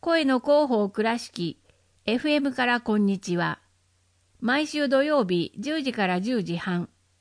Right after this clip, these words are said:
毎週火曜日、十二時二十五分から十二時五十五分。エフエム倉敷、八十二点八メガヘルツで。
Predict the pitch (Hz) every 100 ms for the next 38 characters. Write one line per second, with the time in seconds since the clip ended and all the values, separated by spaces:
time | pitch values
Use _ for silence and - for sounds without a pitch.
0 | _ _ _ 226 285 302 294 285 269 254
1 | 277 214 165 156 - _ _ - 214 294
2 | 294 247 220 254 262 240 208 208 247 247
3 | 190 165 151 - _ - 180 254 277 285
4 | 190 156 170 190 226 220 190 175 208 147
5 | - _ _ _ _ _ _ _ _ -
6 | 240 294 294 269 254 233 240 254 - 170
7 | - _ _ _ _ - 233 294 294 294
8 | 269 302 247 185 175 165 208 254 247 247
9 | 262 247 220 170 - 143 143 -